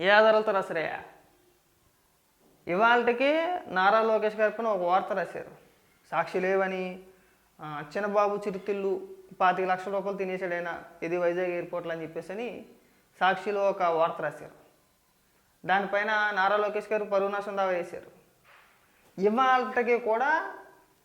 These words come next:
ఆ కేసు విచారణకు వచ్చినప్పుడు నారా లోకేష్ గారు వెళ్తారు.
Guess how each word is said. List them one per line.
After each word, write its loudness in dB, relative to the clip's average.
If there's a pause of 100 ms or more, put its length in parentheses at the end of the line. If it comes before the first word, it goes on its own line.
(240)
ఆ 6
కేసు 4
విచారణకు 0
వచ్చినప్పుడు -2 (220)
నారా 2
లోకేష్ 2
గారు 4
వెళ్తారు. -2